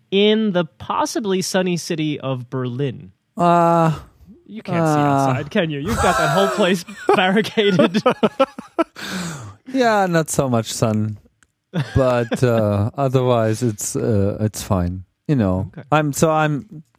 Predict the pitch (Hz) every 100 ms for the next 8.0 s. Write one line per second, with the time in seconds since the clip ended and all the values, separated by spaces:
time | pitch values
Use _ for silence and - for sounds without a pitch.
0 | - 143 135 127 123 117 117 120 117 113
1 | 113 104 98 98 _ _ _ _ _ -
2 | 117 104 - 104 104 92 92 - - _
3 | _ _ _ _ - 104 113 110 101 113
4 | 120 113 110 110 101 - 110 101 - 98
5 | - 87 82 _ _ _ _ - 127 147
6 | 117 165 165 160 151 135 117 117 107 101
7 | 107 98 - 104 104 92 98 87 85